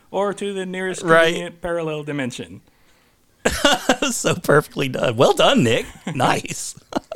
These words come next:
Speaker 2: Uh,
Speaker 1: That
Speaker 2: yeah,
Speaker 1: ought to do
Speaker 2: it,
Speaker 1: it.
Speaker 2: it was,
Speaker 1: Thanks
Speaker 2: like
Speaker 1: very
Speaker 2: you said,
Speaker 1: much,
Speaker 2: it was
Speaker 1: Ray.
Speaker 2: very reminiscent of that. "Are you a god?" <laughs> I love how they give, like, Ray freezes for a minute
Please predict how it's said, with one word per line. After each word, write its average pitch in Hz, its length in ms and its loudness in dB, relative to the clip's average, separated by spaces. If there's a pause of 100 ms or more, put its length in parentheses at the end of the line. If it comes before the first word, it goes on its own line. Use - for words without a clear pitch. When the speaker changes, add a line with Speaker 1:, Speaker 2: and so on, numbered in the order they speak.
(1160)
Speaker 2:
Uh, 131 540 4
Speaker 1:
That 143 240 -2
Speaker 2:
yeah, 127 140 6
Speaker 1:
ought 113 40 4
to 131 60 -2
do 131 100 2
Speaker 2:
it, 147 80 8
Speaker 1:
it. 151 100 6
Speaker 2:
it 156 60 0
was, 151 100 6
Speaker 1:
Thanks 135 100 -4
Speaker 2:
like 131 140 8
Speaker 1:
very 127 40 2
Speaker 2:
you 135 60 2
said, 123 140 4
Speaker 1:
much, 117 60 6
Speaker 2:
it 117 40 2
was 113 140 0
Speaker 1:
Ray. 110 40 -6
Speaker 2:
very 127 240 6
reminiscent 156 500 6
of 135 100 2
that. 110 260 0 (420)
"Are 98 120 -2
you 101 220 2
a 92 80 -2
god?" 120 600 -4
<laughs> - 0 -
I 180 260 2
love 269 280 6
how 277 100 4
they 240 160 2
give, 214 300 -2 (300)
like, 185 200 2
Ray 190 340 6
freezes 208 720 0 (180)
for 226 120 4
a 233 40 4
minute 247 300 2